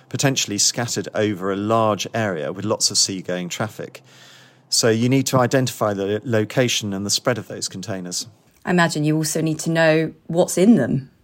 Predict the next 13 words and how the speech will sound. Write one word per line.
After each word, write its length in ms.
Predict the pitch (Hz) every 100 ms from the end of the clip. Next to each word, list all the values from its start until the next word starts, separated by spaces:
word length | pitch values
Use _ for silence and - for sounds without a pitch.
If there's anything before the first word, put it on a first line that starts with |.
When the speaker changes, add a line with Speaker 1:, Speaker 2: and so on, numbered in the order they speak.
| _ _ - 139
Speaker 1:
Absolutely. 600 | 127 107 110 107 117 - - - - - 131
Uh, 220 | 123 107
so 360 | - 113 104
communication 640 | 101 151 156 139 120 - 113
with 60 |
the 80 | 117
owners 420 | 117 113 110 104 -
and 160 | 143 127
the 80 | 113
insurers 480 | 107 - 101 92
would 140 | 107 -
be 120 | 101
key. 520 | - - 92 - 120